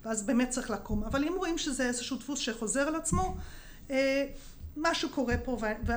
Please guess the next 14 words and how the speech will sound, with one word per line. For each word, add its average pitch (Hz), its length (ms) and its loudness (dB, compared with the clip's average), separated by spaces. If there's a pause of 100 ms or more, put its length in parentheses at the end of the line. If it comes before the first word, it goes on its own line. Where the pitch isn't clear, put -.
ואני 240 240 8
אשאל 220 240 2
שאלות. 196 600 -6 (800)
אני 285 260 8
חושבת 349 680 4
שאם 254 1040 2
העובדים 254 600 4
בארגון 240 840 2 (140)
ש-, - 160 -6 (540)
שמתפתח 226 1160 -2 (560)
ו-, 226 80 -2 (300)
ומשתנה, 226 800 2 (880)
אה, - 20 -8 (640)
ומאפשר, 214 840 2